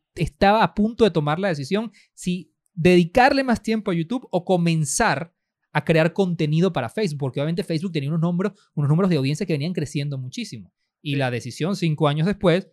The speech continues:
Speaker 1: es que Facebook, aquel Facebook azul que, que todos usamos en su momento, es algo que ya ni siquiera recordamos. ¿Y por qué? Porque yo no tengo una oferta realmente de valor de contenido, y esta oferta de valor de contenido generalmente suele venir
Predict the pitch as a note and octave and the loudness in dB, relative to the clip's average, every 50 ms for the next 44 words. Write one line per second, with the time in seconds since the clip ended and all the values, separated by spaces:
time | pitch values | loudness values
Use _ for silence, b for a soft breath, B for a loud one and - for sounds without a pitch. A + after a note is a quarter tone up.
0 | _ _ _ _ - - - E3 D#3+ - - F3+ E3 D#3 C#3 F3+ F#3+ - A#2+ B2+ | _ _ _ _ -12 -4 -4 -4 -4 2 4 4 4 6 4 2 0 -2 -2 -2
1 | C3 - - D3+ F#3 A3 G3 - - D#3+ C#3 C3+ - E3+ E3 - C#3 B2+ - D#3+ | -4 -2 -2 -2 -2 -2 -2 0 0 0 0 0 -2 -4 -4 -4 -6 -4 -2 -2
2 | D3+ D#3+ F3+ F3+ - _ _ _ _ _ _ E3 D3 C3+ B2+ - C3+ - C#3 C3+ | -2 -2 -2 -4 -8 _ _ _ _ _ _ -2 -2 0 -2 -2 -4 -2 -2 -2
3 | D3+ F#3 D#3+ D#3 D#3+ F3 F#3+ F3+ G3+ G3+ G3 F#3+ F#3+ F3+ G3 A#2 B2 D3 F3+ E3+ | 0 0 0 0 0 0 -2 -2 -2 -2 -2 -2 -2 -4 -6 -6 -6 -6 -6 -4
4 | E3+ C3+ C3+ F3+ E3 - C3 B2+ D#3 F3 F3+ D#3 - - A2 G2 G2 A2 D3+ G#3 | -4 -4 -4 -6 -6 -6 -8 -6 -6 -4 -6 -6 -6 -6 -10 -10 -8 -6 -6 -6
5 | F3 - C#3 - - _ _ _ - E3+ D#3 - - D#3 D3 B2+ A#2+ A2 _ - | -6 -8 -10 -16 -20 _ _ _ 0 0 0 0 -2 -4 -4 -4 -6 -10 _ -4
6 | G#3 A3 D#3 - _ _ _ _ _ _ - D3+ C#3+ D3 D3+ E3+ F#3+ F3+ G3 G3 | -2 -2 -2 -6 _ _ _ _ _ _ -8 -6 -4 -2 -4 -4 -4 -6 -6 -6
7 | G3+ G3 G3 - - - F3+ E3+ E3 F3 E3+ - F#3 E3 D3+ C#3 C3+ C#3 C#3+ D#3 | -4 -4 -6 -6 -4 -2 0 0 0 0 0 -2 -2 -2 -2 -2 -4 -2 -2 -2
8 | E3 E3 E3 F3 E3+ D#3 C#3+ B2+ A#2+ A#2 A#2 B2 C3+ C#3+ D#3 E3+ E3+ - - D#3+ | -4 -4 -4 -4 -4 -4 -4 -4 -6 -4 -2 -2 -2 0 0 -2 -4 -2 -2 -2
9 | D#3 D3+ F3+ G3 G#3 G3+ F3+ F3 G3 G3+ G3 b b b b - C#3+ C3+ - G#3+ | -2 -2 -2 -2 0 0 0 0 -2 -4 -6 b b b b -4 -4 -2 -2 0
10 | E3 - F#3+ F3+ G#3 G3 F#3+ E3+ D#3 D3+ D3+ D3+ F#3+ G3 F#3 E3+ F3+ G3 F#3 E3+ | 0 0 0 0 0 0 0 0 0 0 -2 -2 -4 -4 -2 -2 -2 -2 -2 -2
11 | D#3+ D3 D3+ D#3+ E3 F3 E3 - - G3+ G3 G3+ G3+ G#3 G#3 G3 F#3+ F#3+ F#3 F#3+ | -2 -2 -2 -2 -2 -4 -6 -6 -4 -2 0 0 0 0 0 -2 -2 -2 -2 -2
12 | G3 G#3 A#3 A3+ | -2 -2 -4 -6